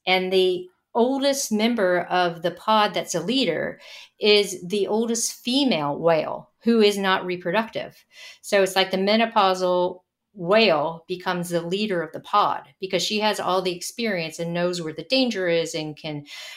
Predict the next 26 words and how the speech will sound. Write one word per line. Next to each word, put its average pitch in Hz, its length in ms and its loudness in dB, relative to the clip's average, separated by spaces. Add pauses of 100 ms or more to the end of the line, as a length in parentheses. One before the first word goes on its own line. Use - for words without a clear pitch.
(140)
protect 220 480 -2
and 185 160 -4
isn't 180 340 -4
aggressive 190 600 0
with 165 160 -4
other 160 240 -4
males 190 640 2
like 156 180 -6
you 170 80 -2
have 165 240 -2
with 156 160 -6
older 196 320 0
men 160 320 -4
and, 156 300 -8
or 160 200 -6
older 202 260 -2
males 156 360 -4
and 151 140 -6
younger 208 280 0
males. - 440 -8 (340)
So 190 420 2
she 233 300 -4
becomes 190 400 -4
the 170 120 -4
protector 175 720 -6
and 190 400 0